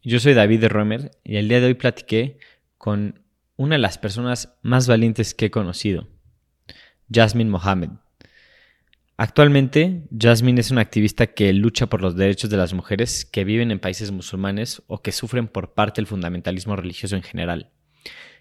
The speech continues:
Es fundadora de la asociación Free Hearts, Free Minds, que ayuda a las personas L G B T y a los pensadores libres que no están de acuerdo con la religión en la que les tocó nacer.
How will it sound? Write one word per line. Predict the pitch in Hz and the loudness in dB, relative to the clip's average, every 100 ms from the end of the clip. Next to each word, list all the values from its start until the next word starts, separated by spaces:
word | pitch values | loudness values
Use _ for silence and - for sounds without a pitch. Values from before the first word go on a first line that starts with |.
| - | -6
Es | 127 | -4
fundadora | - 139 123 120 131 | 0 4 6 6 6
de | |
la | 110 | 6
asociación | - 98 101 - 117 127 - _ _ _ | 2 -4 -4 0 -2 -2 -8 _ _ _
Free | - 143 | 2 2
Hearts, | - 120 131 - - - - | 4 2 2 0 -10 -10 -14
Free | - 120 | -4 -2
Minds, | 110 107 131 156 - - - | 0 0 -2 -6 -12 -18 -8
que | 104 | -2
ayuda | 104 117 | 2 4
a | 127 | 4
las | 98 | 2
personas | - - 110 113 - - | -2 -6 -2 -2 -4 -2
L | 117 113 | 2 2
G | 123 | 4
B | 107 | 2
T | - 107 185 - - _ | 2 -2 -2 -8 -20 _
y | - | -2
a | 104 | -2
los | 95 | 0
pensadores | 110 101 107 110 113 | -4 0 0 0 2
libres | 113 110 131 - | 2 4 2 0
que | 101 | -2
no | 107 | 0
están | 107 120 | 0 -2
de | 101 | -4
acuerdo | - 101 110 | -2 -2 -2
con | - 95 | -4 -6
la | 85 | -6
religión | 85 85 - 104 117 _ _ - | -6 -6 -4 -4 -4 _ _ -10
en | 98 | -6
la | 87 | -6
que | - | -4
les | 85 - | -6 -6
tocó | - 92 | -6 -4
nacer. | 82 - 82 - | -4 -4 -6 -8